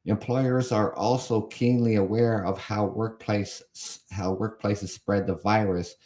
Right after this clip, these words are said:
could affect their reputation, especially when it is setting that, you know, relies on, on, on the public confidence. For an example, food processing.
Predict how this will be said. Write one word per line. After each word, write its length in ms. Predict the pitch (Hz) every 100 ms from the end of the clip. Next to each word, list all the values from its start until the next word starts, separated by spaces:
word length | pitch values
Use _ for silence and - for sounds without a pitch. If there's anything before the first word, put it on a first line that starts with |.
| _ _
could 180 | 117 95
affect 400 | - 107 - -
their 100 | 95
reputation, 800 | 98 - 113 - 110 110 120 110 _ _ _ _ _ _ _ _ _ _ _ _ 90
especially 600 | - - 120 - 113 101
when 180 | 101
it 140 | 98 90
is 300 | 92 - - _ _ _
setting 580 | - - 127 120 113 104
that, 360 | 98 95 - - _ _ _ _ -
you 140 | 117
know, 80 | 110
relies 440 | 104 104 107 101
on, 160 | 92 95 - _ -
on, 140 | 95
on 200 | 60 98
the 80 | 90
public 380 | - 110 98 -
confidence. 580 | 113 113 107 82 -
For 220 | - 85 85
an 60 |
example, 480 | 85 - 95 82 90
food 300 | - 113 120
processing. 720 | - 90 - 76 - - -